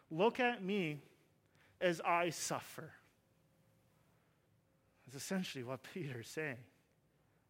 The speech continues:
As an elder, I should be able to be an example in all areas of life,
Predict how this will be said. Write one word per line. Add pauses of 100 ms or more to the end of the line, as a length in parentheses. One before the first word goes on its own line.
(320)
As
an
elder, (400)
I
should
be
able
to
be
an
example
in
all
areas
of
life,